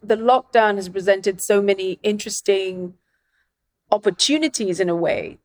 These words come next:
So the, the B two C market, the direct-to-consumer market has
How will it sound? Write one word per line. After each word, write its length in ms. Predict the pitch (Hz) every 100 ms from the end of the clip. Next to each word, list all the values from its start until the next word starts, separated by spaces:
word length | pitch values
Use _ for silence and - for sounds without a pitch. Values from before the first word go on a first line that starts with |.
| -
So 240 | - 202
the, 340 | 190 180 147 -
the 360 | 202 202 190 170 _ -
B 160 | 226
two 160 | 226 214
C 580 | - - 202 196 202 - -
market, 460 | 202 190 190 208
the 60 | 196
direct-to-consumer 1040 | 196 190 208 202 233 214 202 - 202 185
market 480 | 185 175 185 196 -
has 300 | - 170 -